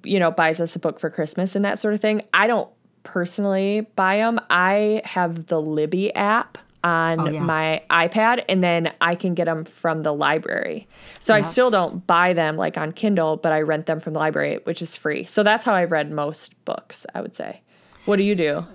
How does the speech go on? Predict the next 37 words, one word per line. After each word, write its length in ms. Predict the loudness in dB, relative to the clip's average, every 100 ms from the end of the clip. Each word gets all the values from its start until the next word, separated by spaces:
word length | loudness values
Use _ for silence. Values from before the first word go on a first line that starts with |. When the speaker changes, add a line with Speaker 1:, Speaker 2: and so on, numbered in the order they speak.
| -6
Speaker 2:
Well, 140 | -4 -4 -4
do 100 | 2
you 100 | 2
think 280 | 4 2 0
if 100 | -2
I 80 | -6
told 300 | -2 -4 0
your 100 | 0
mom 240 | 2 2
my 140 | 2 0
favorite 320 | -2 -2 -2
books, 240 | -6 -6
she'd 260 | -6 -6 -4
buy 180 | -2 -2
them 160 | -4 -6
for 200 | -6 -4
me 200 | -2 -2
as 220 | -4 -6
well? 280 | -8 -6 -8 -10 _ _ _
Speaker 1:
Probably. 600 | 0 0 0 -2 -2 -2
She's 200 | 0 -2 2
Speaker 2:
Okay. 40 |
Speaker 1:
probably 220 | 4 4
listening 380 | 2 0 -2 -2
right 180 | 0 0
now 380 | -2 -2 -4 -8 -8
and 180 | -4 -4
Speaker 2:
Okay. 180 | -6 -8 -18 -20 -12
Speaker 1:
jotting 380 | -2 0 2 0 0
it 140 | -2
down. 300 | 0 -2 -2 -4 0
Speaker 2:
<laughs> 80 | 0
Okay, 420 | 0 0 -2 -2 -6 -4
all 220 | -6 -2
right. 120 | -4 -2 -4 -2
Speaker 1:
<laughs> 340 | -4 -4 -4 0
Okay, 360 | 4 4 2